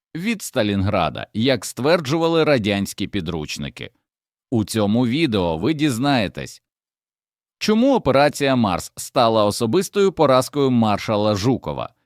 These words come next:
як німецька пожежна команда Вальтера Моделя зупинила радянську армаду, чи була ця битва запланованим відволікаючим маневром,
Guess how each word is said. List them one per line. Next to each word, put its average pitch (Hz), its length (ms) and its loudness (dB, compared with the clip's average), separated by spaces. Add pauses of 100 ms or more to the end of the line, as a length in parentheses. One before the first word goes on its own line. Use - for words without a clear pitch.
(260)
як 147 300 -2
німецька 135 640 2
пожежна 104 760 0
команда 92 640 0 (120)
Вальтера 117 600 2
Моделя 139 600 2 (100)
зупинила 127 800 2
радянську 98 680 -2
армаду, 95 640 -2 (460)
чи 117 160 -2
була 123 340 2
ця 92 220 -2
битва 101 500 0
запланованим 185 1080 0
відволікаючим 107 1120 0
маневром, 110 840 0